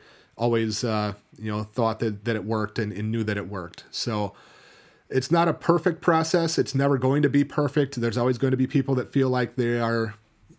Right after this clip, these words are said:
you know, not in the best position. Understand it, but know that, you know, efforts were made to make things as, uh,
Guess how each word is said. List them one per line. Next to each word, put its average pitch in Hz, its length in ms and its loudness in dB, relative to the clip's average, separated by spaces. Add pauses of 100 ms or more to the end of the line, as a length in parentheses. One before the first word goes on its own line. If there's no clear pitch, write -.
you 110 140 -4
know, 113 220 -4 (340)
not 120 320 2
in 123 80 0
the 120 60 -2
best 123 280 -2
position. 139 540 0 (400)
Understand 120 500 0
it, 165 220 -2 (760)
but 123 240 0
know 127 220 2
that, 123 280 0 (280)
you 113 140 -6
know, 113 140 -2
efforts 127 380 0
were 135 60 0
made 123 300 2
to 123 80 -2
make 120 240 0
things 120 400 -2
as, 110 280 -2
uh, 110 280 -4